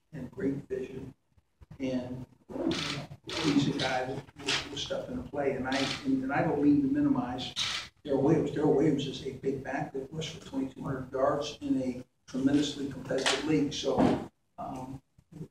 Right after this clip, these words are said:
we're, we're very fortunate, uh, to have a number of guys. Uh, Trey L will step in there and play in the defensive line. Trey Valentine will step in and play in the defensive line.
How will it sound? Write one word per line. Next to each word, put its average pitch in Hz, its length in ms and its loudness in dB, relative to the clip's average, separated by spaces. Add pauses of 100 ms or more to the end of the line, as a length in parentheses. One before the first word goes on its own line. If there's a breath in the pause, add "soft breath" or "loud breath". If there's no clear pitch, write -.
we're, 156 180 2
we're 156 300 6
very 156 240 8
fortunate, - 540 -4 (340)
uh, - 40 -16 (200)
to 139 80 -8
have 139 340 -4 (140)
a 127 40 -6
number 147 280 6
of - 120 -2
guys. - 520 -10
Uh, - 60 -18 (200)
Trey 135 340 4
L 156 420 0 (280)
will - 80 -16
step 139 300 0
in 139 100 2
there 139 140 2
and 123 200 -2
play 139 280 -2
in 135 220 -2
the 143 80 0
defensive 135 320 0
line. 143 360 2
Trey 139 180 0
Valentine 151 600 0
will 123 80 -6
step - 280 -10
in - 60 -12
and - 100 -8
play 143 160 -6
in 139 40 2
the 131 60 0
defensive - 440 -6
line. 139 340 0